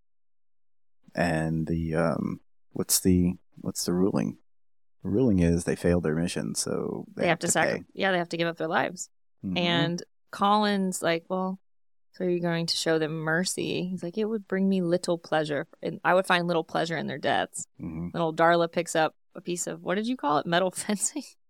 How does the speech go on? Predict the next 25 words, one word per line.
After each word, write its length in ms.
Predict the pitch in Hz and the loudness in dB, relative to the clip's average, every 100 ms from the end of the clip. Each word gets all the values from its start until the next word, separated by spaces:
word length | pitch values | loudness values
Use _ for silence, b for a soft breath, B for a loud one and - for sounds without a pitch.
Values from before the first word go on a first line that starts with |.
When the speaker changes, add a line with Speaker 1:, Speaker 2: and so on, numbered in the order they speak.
| - | -4
Speaker 1:
Yeah. 120 | - - | -4 -2
Speaker 2:
What 200 | 214 262 | 4 6
is 180 | 269 254 | 6 6
that? 60 | - | 6
Speaker 1:
She, 180 | 131 101 | 6 4
she 220 | - 107 | -2 -2
has 300 | 95 104 98 | 2 0 0
the 100 | - | 0
metal 280 | 92 92 92 | 2 2 2
fencing 460 | - 92 87 90 82 | 0 -2 0 0 0
that 220 | 80 - | 0 -2
one 200 | 80 85 | -2 -2
of 120 | 82 | -2
them 320 | 82 82 80 - _ - | -4 -4 -6 -10 _ -12
tore 340 | - 98 82 | 0 2 4
off 260 | 78 80 - | 2 0 -2
of, 220 | 76 76 - - | -2 -2 -6 -10
um, 460 | - - - - - _ - | -6 -4 -4 -6 -12 _ -10
Speaker 2:
Uh. 280 | 175 180 185 - - - - - - - - - | -6 -4 -4 -8 -20 -20 -20 -20 -20 -20 -20 -10
Speaker 1:
during 220 | - 82 82 | 0 2 2
their 100 | - | 2
fight 220 | - - | 2 2
with 200 | - - | -2 0
Buffy. 360 | - - - - 185 | -2 -2 -4 -4 0
Speaker 2:
Mm-hmm. 280 | 165 170 | 0 0